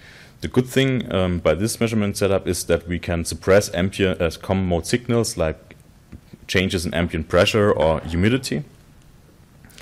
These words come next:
Um, we use these two capacitors C zero, um, in order,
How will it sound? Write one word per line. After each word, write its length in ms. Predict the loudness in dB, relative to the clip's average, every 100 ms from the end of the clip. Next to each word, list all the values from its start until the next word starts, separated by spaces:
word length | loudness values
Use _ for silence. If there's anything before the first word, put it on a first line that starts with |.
| -20 -20 -20 -20 -20 -20 -6
Um, 500 | 2 4 4 0 -2 -2
we 100 | 2
use 280 | 2 2 2
these 420 | 2 2 -4 -8 -20 -20 -10
two 200 | -2 0
capacitors 540 | 0 2 4 4 0
C 220 | -2 -2 -4
zero, 500 | 0 4 4 4 0 -12 -20 -20 -20 -20 -20 -10
um, 260 | 0 0 0 -2
in 100 | 0
order, 560 | 4 6 6 4 2